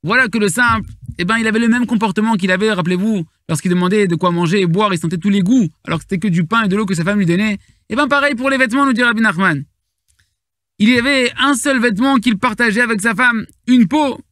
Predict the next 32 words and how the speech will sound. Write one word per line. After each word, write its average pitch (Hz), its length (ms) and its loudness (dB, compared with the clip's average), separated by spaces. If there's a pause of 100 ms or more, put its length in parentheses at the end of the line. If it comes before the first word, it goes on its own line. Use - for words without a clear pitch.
(260)
une 202 140 0
espèce 208 320 0
de 220 80 2
peau 220 180 0
de 226 100 0
bête 233 260 0
qu'ils 202 180 -4
avaient 220 200 0
pour 202 140 -2
se 220 80 -4
recouvrir. 214 580 2 (640)
Et 214 460 2
voilà 233 240 0
qu'il 220 160 -2
disait 226 140 2
à 247 80 2
sa 202 160 -2
femme, « 233 280 0
Chérie, 277 540 -2 (460)
donne-moi, 269 400 2
s'il 220 160 0
te 240 80 0
plaît, 240 480 0 (340)
cette 208 220 -2
peau 285 180 0
de, 226 280 2
ce-, 202 200 -2
cette, 170 380 -6
cette 180 180 -2
peau, 285 220 0
ce 214 80 -2
manteau. » 208 460 0